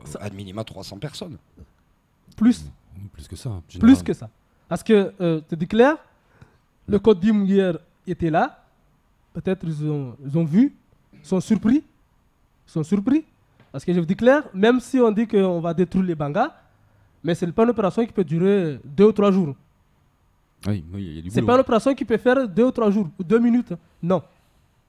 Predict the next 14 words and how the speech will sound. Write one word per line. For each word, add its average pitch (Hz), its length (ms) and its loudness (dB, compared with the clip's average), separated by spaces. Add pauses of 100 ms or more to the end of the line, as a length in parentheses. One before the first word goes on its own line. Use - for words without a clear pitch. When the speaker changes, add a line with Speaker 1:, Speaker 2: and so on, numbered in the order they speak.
(100)
Speaker 1:
Ça, 208 220 -2
il 214 60 0
faut 208 120 2
peut-être 233 500 0 (360)
une 240 120 6
semaine 233 460 2 (280)
Speaker 2:
Ouais. 95 200 -12 (640)
Speaker 1:
ou 226 120 2
deux 220 180 4
semaines. 185 380 -4 (140)
Speaker 3:
Voilà, 101 200 -4 (140)
on 117 100 -4
y 107 80 -2
vient. 90 200 -4